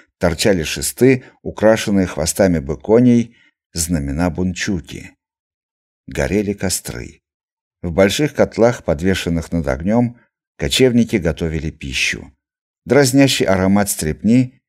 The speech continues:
мешался с вонючим дымом. В качестве топлива использовались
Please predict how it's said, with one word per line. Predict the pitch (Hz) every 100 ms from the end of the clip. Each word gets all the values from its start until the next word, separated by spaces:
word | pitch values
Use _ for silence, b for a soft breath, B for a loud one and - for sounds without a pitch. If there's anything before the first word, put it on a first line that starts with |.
| _ -
мешался | 98 117 117 123
с | -
вонючим | 104 110 110 113 113
дымом. | 117 78 55 - _ _ _ _
В | _
качестве | 87 78 76 - -
топлива | 113 107 82 64
использовались | - - 110 107 101 95 90 -